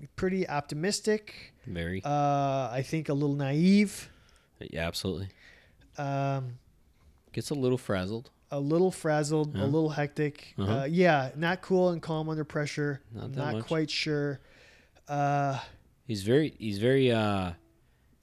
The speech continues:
Speaker 2: he's very square. He's very, like,
Speaker 1: Yeah.
Speaker 2: by the book.
Speaker 1: Yeah.
Speaker 2: Right? I mean, I don't think he really sees
Speaker 1: I think he'd be a better athletic training educator than,
Speaker 2: Yeah.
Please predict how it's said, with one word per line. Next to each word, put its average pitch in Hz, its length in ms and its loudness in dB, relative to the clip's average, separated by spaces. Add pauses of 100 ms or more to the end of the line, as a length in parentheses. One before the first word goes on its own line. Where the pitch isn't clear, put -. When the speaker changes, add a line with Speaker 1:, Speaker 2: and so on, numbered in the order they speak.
(380)
Speaker 2:
he's - 100 -20
very 113 140 -4
square. 101 600 2 (400)
He's 107 100 -12
very, 107 200 0
like, 101 360 -2 (160)
Speaker 1:
Yeah. 151 180 -4
Speaker 2:
by 117 140 4
the 107 60 4
book. 101 480 0 (240)
Speaker 1:
Yeah. 139 260 -4
Speaker 2:
Right? 104 260 2 (160)
I 107 40 -8
mean, 104 300 0
I 110 100 0
don't 110 160 2
think 104 160 -2
he 104 160 -2
really 101 280 2
sees 98 460 -2
Speaker 1:
I - 20 -8
think 254 220 -4
he'd 226 260 0
be 175 200 2
a 151 80 -2
better 156 360 0
athletic 147 440 -4
training 156 480 -4
educator 202 600 0 (340)
than, 151 440 -4
Speaker 2:
Yeah. 156 280 -2